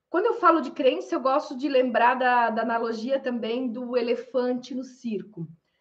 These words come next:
É mais ou menos assim que as crenças são criadas na gente, tá? É, um elefante, ele é adestrado no circo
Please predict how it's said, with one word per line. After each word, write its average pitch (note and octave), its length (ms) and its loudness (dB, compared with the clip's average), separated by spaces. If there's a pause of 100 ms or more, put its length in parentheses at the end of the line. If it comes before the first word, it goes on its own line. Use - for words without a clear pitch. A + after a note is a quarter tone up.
(840)
É B3 80 2
mais C4 200 2
ou C#4 40 -2
menos C#4+ 200 0
assim C#4+ 360 -2
que C4+ 380 -6
as - 180 -4
crenças B3+ 360 -4
são B3 140 -6
criadas A3+ 560 0
na F#3+ 120 -4
gente, D#3+ 560 -8 (100)
tá? F3+ 340 -2 (880)
É, F#3 400 6
um A#3+ 80 2
elefante, B3+ 720 2
ele G#3+ 120 0
é G#3 80 4
adestrado G3+ 840 2
no F3+ 120 -4
circo B3 760 -8